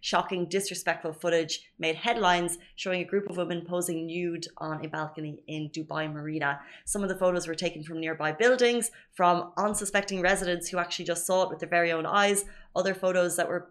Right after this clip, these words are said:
posted also came from within the photo shoot itself. This was very much in the public eye. Like I said, it made headlines all over the world. And at the time, Dubai police instantly made arrests. They warned people against this unacceptable behavior, which goes against all moral codes within the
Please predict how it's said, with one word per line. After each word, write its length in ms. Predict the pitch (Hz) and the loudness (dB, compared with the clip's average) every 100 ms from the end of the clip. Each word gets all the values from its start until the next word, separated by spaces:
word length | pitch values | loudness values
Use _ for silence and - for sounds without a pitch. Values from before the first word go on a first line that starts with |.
| _ | _
posted 320 | 180 175 - 160 | -4 -2 -2 -2
also 220 | 170 165 | -2 -6
came 220 | 170 170 | -8 -8
from 140 | 170 165 | -8 -8
within 220 | 160 165 | -8 -8
the 80 | 165 | -8
photo 220 | 165 160 | -8 -6
shoot 180 | 160 156 | -6 -8
itself. 320 | 151 156 156 - - - _ - | -8 -8 -8 -10 -20 -20 _ -6
This 140 | 190 | -4
was 160 | 208 180 156 185 | -4 -2 2 4
very 220 | 202 196 | 4 2
much 420 | 175 180 180 - - | 2 -2 -2 -6 -4
in 120 | 175 | -4
the 60 | |
public 400 | 170 - 156 165 - | -4 -4 0 -2 0
eye. 300 | 165 165 185 | 0 2 4
Like 180 | 180 170 | 2 -2
I 60 | 165 | -2
said, 160 | 160 | -2
it 120 | 160 | -2
made 160 | 165 165 | -2 -4
headlines 360 | 165 160 156 156 | -4 -4 -6 -2
all 200 | 175 175 | 0 0
over 140 | 160 | 0
the 80 | 160 | 0
world. 240 | 165 165 | 2 2
And 120 | 165 165 | 0 -4
at 100 | 165 | -4
the 60 | |
time, 320 | - 175 165 | -2 -2 -2
Dubai 260 | 160 170 - | 0 -2 -2
police 300 | 160 170 - - | -6 -6 -6 -6
instantly 460 | 208 214 - 196 185 | -4 -2 -2 -2 0
made 180 | 170 | 0
arrests. 540 | 170 160 180 - - - - - | 2 2 2 -2 -8 -10 -14 -6
They 80 | 180 | -2
warned 240 | 180 185 180 | 0 0 -2
people 220 | 170 165 | -2 -2
against 400 | 156 175 185 180 | 0 0 0 -4
this 120 | 165 | -6
unacceptable 680 | - 170 170 165 - 165 160 156 | -4 -4 -4 -6 -6 -8 -6 -6
behavior, 460 | 165 226 247 233 202 | 0 4 6 4 2
which 240 | 190 - | 0 0
goes 220 | 175 165 | 2 2
against 260 | 165 165 - | 0 -2 2
all 280 | 175 185 180 | 6 8 8
moral 260 | 170 165 | 6 4
codes 340 | 165 180 170 170 | 2 -2 -2 -4
within 240 | 151 170 | -6 -4
the 120 | 165 | -2